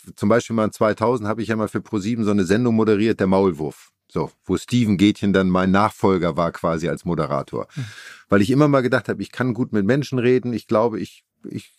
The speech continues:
kann gut kommunizieren, das ist etwas, was mir liegt. So, und ich hab die Sendung gemacht, die war von den Quoten auch, war alles gut und war erfolgreich. Und ich hab dann danach aber zurückgeschaut und überlegt und hab gesagt,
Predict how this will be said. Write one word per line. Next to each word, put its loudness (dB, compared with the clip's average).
kann 2
gut 2
kommunizieren, 2
das -4
ist -4
etwas, -2
was 0
mir 2
liegt. 0
So, -6
und -6
ich -10
hab -2
die 0
Sendung 2
gemacht, 0
die -2
war 0
von -8
den -2
Quoten -2
auch, 0
war 0
alles -2
gut 2
und 0
war 2
erfolgreich. -2
Und -4
ich -2
hab -2
dann 2
danach 2
aber -2
zurückgeschaut -2
und -8
überlegt 0
und -4
hab -4
gesagt, -2